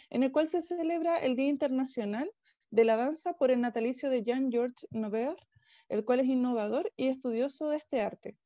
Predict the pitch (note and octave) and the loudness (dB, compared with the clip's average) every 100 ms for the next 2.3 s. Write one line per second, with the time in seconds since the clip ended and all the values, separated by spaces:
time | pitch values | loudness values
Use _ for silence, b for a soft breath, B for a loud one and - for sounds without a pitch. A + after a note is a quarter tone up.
0 | - G#3+ G#3 B3+ C4 C#4+ A#3+ G#3 A#3 A3+ | -10 -4 0 0 -2 -4 -2 -2 -2 -2
1 | F#3+ F#3 F3+ G#3 A3+ G#3+ G#3 A3 B3 D4+ | -2 0 0 -2 -2 0 -2 0 -2 -2
2 | D4+ - - | -4 -6 -10